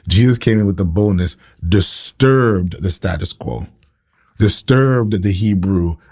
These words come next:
establishment. Okay? And that's probably why you're uncomfortable with Jesus, because that's what Jesus does.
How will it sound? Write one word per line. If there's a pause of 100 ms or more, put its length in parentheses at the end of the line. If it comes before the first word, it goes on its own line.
establishment. (680)
Okay? (320)
And
that's
probably
why
you're
uncomfortable
with
Jesus,
because
that's
what
Jesus
does.